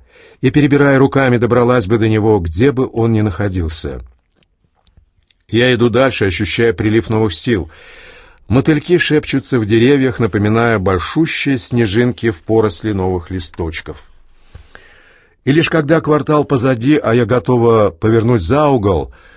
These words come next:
до меня, как на крыльях, долетает желанный ответ пророка.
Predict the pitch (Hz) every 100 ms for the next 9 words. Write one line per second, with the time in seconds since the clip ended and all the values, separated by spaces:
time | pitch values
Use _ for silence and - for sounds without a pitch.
0 | - - - _ - 85 127 139 160 -
1 | 147 143 131 123 143 170 156 147 104 117
2 | 113 - 135 131 123 - - 90 113 113
3 | 131 139 135 135 - - 95 98 110 107
4 | - 107 104 85 87 71 64 -